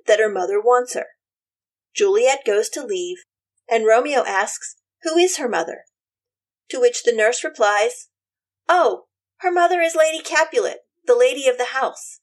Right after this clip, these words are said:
It's her party." The spell between Romeo and Juliet is broken, and Romeo is in shock. He says,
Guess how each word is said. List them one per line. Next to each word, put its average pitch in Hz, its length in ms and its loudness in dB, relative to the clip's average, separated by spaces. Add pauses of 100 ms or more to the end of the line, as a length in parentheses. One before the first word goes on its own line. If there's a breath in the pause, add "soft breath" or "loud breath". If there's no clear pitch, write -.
(120)
It's 359 220 -4
her 359 120 0
party." 339 440 0 (1400)
The 403 100 -2
spell 254 560 0
between 311 340 -10
Romeo 233 440 2
and 226 120 0
Juliet 220 420 2
is 226 160 -4
broken, 185 540 -8 (600)
and 208 220 -2
Romeo 247 440 2
is 247 140 2
in 226 80 -4
shock. - 380 -6 (300 soft breath)
He 370 140 -8
says, - 460 -8